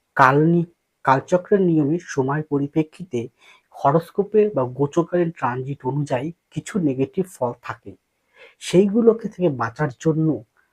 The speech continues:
আপনাকে যে পথটা বললাম এটাকে অবলম্বন করতে হবে। আপনার, জানি আপনার রাগ, জেদ, জানি আপনার প্রচণ্ড ডমিনেশন মনোভাব বৃদ্ধি পাচ্ছে,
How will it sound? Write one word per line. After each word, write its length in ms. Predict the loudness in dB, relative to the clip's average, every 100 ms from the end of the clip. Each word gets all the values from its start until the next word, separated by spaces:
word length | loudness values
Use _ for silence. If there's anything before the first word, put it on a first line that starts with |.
| _
আপনাকে 400 | -6 -2 -2 -2
যে 180 | -4 -4 -2
পথটা 360 | -4 -4 -4 -2
বললাম 560 | 0 2 4 2 0 -12
এটাকে 360 | -16 -12 -10 -8
অবলম্বন 480 | -6 -6 -6 -8 -10
করতে 360 | -12 -16 -12
হবে। 440 | -8 -2 2 2 2 _ _ _ _ _ _ _ _ _ -8
আপনার, 380 | -4 2 4 4 -2 _ _ _ _ _ _ _ _
জানি 300 | 2 4 2
আপনার 300 | 0 0 0
রাগ, 600 | 2 2 -2 -6 _ -12
জেদ, 580 | 0 0 0 -4 _ _ _ _ _ _ _ _ _ _ _ -2
জানি 260 | 4 6
আপনার 280 | 6 4 -2 -2 -12 -20 _ _
প্রচণ্ড 320 | -4 0 0
ডমিনেশন 720 | 4 6 6 6 2 -2 -2 -4 _ _ -2
মনোভাব 520 | 0 2 4 2 0
বৃদ্ধি 320 | -6 -6 -6
পাচ্ছে, 640 | -6 -8 -8 -12 -6 -6